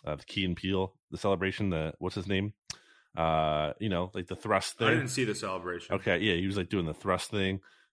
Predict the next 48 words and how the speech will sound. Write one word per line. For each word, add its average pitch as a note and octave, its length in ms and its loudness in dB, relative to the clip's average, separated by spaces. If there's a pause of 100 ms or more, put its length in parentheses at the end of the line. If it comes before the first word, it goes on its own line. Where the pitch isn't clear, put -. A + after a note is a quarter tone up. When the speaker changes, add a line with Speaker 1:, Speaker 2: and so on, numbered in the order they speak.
Speaker 1:
Um, F2 560 2 (100)
Speaker 2:
Okay, C3+ 300 0
cool. E2+ 260 -8
Speaker 1:
and G2 140 -2
then F#2+ 80 0
Speaker 2:
I - 20 0
like B2+ 200 2
that G2+ 100 -2
energy. F2 400 -4
Speaker 1:
the A2 80 -2
rest A2 240 2
of G#2 40 -4
the G2+ 60 0
team, G#2 300 2
there B2 80 6
was A2 80 2
a G#2+ 40 2
Speaker 2:
Get B2 80 -2
Speaker 1:
flag. A2+ 260 8
Speaker 2:
some C3 80 6
penalties. G#2 420 -2
I A2 60 -6
don't A#2+ 160 -4
care A2 120 -2
about G2+ 160 -4
the - 60 -12
Speaker 1:
Yeah. G#2 200 0
Speaker 2:
penalty F#2 140 -4
there. E2 280 -8 (260)
Yeah, D#3+ 280 8
he B2+ 60 0
did C#3+ 200 6
get D3 120 4
a A#2+ 40 0
flag B2 300 4
Speaker 1:
He A#2+ 40 4
Speaker 2:
for A#2 80 -8
Speaker 1:
did B2 80 2
a - 20 2
Speaker 2:
excessive B2 140 0
Speaker 1:
flag G#2 160 6
Speaker 2:
celebration, A2 400 0
Speaker 1:
in - 40 -6
practice, G2+ 300 2
Speaker 2:
yeah. G#2+ 60 -4
Speaker 1:
but E3+ 80 6
that's E3+ 140 4
fine, F2 280 4